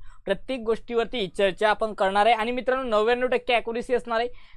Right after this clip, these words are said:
नजर चूक जर झाली आणि एखादा जर कॅन्डिडेट सुटला असेल तर कट ऑफमध्ये डिफरन्स येईल,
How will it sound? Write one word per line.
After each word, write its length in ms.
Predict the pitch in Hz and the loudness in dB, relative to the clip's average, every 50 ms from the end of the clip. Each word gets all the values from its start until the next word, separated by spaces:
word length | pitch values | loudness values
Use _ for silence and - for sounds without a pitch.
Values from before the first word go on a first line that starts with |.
| - - | -14 -8
नजर 360 | 175 175 196 196 180 226 262 | -2 0 0 2 4 4 4
चूक 260 | 262 - - 254 220 220 | 4 2 -4 -6 0 2
जर 140 | 277 269 | 2 4
झाली 320 | 233 233 247 240 277 254 240 | 4 4 2 4 2 2 0
आणि 280 | - - 226 233 247 | 0 0 -2 -2 -2
एखादा 320 | 233 208 - 214 226 208 247 | -4 -2 -2 -2 0 0 0
जर 180 | 226 262 262 254 | 0 0 0 0
कॅन्डिडेट 380 | - 233 220 214 220 220 247 240 | 0 0 0 0 2 2 2 2
सुटला 300 | - 214 202 - 240 240 | 0 -2 -2 2 4 4
असेल 280 | 247 - 269 277 240 | 4 2 -2 -4 -4
तर 80 | 294 277 | -4 -2
कट 200 | - 277 262 262 | -2 -2 0 0
ऑफमध्ये 300 | 269 247 240 262 247 262 | -2 -4 -2 -2 -2 -2
डिफरन्स 380 | 233 254 214 - 247 247 208 226 | -2 -4 -4 -2 -2 -2 0 -2
येईल, 140 | 262 269 | -4 -4